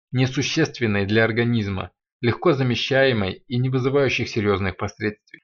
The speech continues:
с одной стороны, и депривацией, которую можно определить как угроза личности, то есть такой депривацией, которая угрожает жизненным целям индивидуума,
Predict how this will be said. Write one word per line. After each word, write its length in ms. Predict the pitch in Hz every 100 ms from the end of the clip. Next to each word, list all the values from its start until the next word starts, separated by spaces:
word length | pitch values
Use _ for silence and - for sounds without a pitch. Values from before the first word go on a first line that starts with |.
| -
с 120 | -
одной 300 | 127 120 110
стороны, 580 | - 104 92 92 90 - _ _ -
и 80 | 131
депривацией, 680 | 127 143 139 143 147 - 107
которую 420 | 107 139 139 131
можно 300 | 135 131 123
определить 440 | - 120 127 139
как 240 | - 120 120
угроза 420 | 117 147 127 113
личности, 680 | 123 131 123 98 - - - _ _ -
то 80 | 147
есть 180 | 131 -
такой 360 | 131 160 165
депривацией, 680 | 127 113 120 110 104 - 101
которая 420 | - 143 156 139
угрожает 840 | 127 120 127 120 147 120 107 - 117
жизненным 540 | 147 135 113 101 101
целям 440 | - 143 120 101
индивидуума, 840 | 110 110 117 113 123 107 98 90